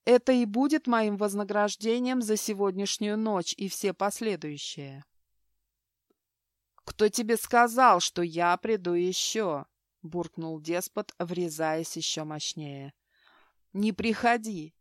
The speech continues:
я не буду ждать», прохрипела, ощущая спазмы приближающегося оргазма. «И прямо сейчас это правда. Провались и исчезни. Никогда больше не появляйся, не позволяй увидеть, прикасаться.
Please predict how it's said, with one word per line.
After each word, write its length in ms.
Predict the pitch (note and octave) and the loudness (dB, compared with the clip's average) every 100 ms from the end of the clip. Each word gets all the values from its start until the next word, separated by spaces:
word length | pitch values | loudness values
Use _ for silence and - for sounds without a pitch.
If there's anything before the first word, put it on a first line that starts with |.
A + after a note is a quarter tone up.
| _ _ | _ _
я 320 | F3+ A#3 G#3+ F#3+ | -4 2 2 2
не 180 | G3+ A#3+ | 0 -2
буду 320 | G#3 G#3+ D#3+ | -2 -4 -4
ждать», 560 | - D#3+ C#3+ - - - _ _ _ | -6 -6 -10 -12 -16 -18 _ _ _
прохрипела, 720 | E3 E3 F3 E3 A3 A#3 A#3+ - | -10 -8 -8 -6 -2 0 0 0
ощущая 600 | F#3+ F#3 F#3+ - F3+ F3+ | -2 -4 -2 -2 0 0
спазмы 580 | - - G3 G3+ G#3 A#3 | -4 -2 4 4 2 -4
приближающегося 1120 | - F3+ E3 D#3+ D#3 D3+ D#3 - D#3+ D3+ D3+ | -6 -8 -8 -6 -6 -4 -6 -8 -8 -10 -10
оргазма. 600 | D3 D3+ C#3+ C#3 - C#3+ - | -12 -12 -14 -12 -14 -14 -12
«И 100 | E3+ | -10
прямо 340 | - F3+ F3 | -6 -4 -4
сейчас 600 | F3 G3 - B3 G3+ - | -6 -8 -2 2 2 0
это 220 | D#3+ - | -6 -8
правда. 540 | E3 F#3+ F3+ C#3 C3 - _ _ _ _ _ | -6 -4 -4 -4 -12 -16 _ _ _ _ _
Провались 800 | - A3 A3+ A#3+ B3 F3 D3+ - - | 2 4 6 6 4 -2 -6 -12 -6
и 180 | A#3 | -4
исчезни. 760 | A#3 - - A3 D3 D3 C#3 C3+ - - _ | 0 0 2 0 0 -6 -12 -14 -18 -20 _
Никогда 680 | G#3+ B3 - B3+ B3 B3+ F#3+ | 0 0 4 4 6 4 4
больше 380 | F3+ F3 - F#3 | 4 0 0 -2
не 180 | F#3 | -2
появляйся, 840 | F#3 G3 G3+ G#3 A3 F#3+ D3+ - D#3 | 0 2 2 2 0 0 -2 -6 -8
не 200 | E3 F#3+ | -6 -6
позволяй 720 | - A3 G#3 A#3 B3 A3+ F#3 | -2 -4 0 2 4 2 2
увидеть, 500 | G3 G#3 A#3+ F3+ D3+ - | -2 -4 -8 -6 -10 -6
прикасаться. 880 | F#3 - G3+ - G3+ E3 - D3+ | -6 -2 -2 -2 -6 -8 -10 -16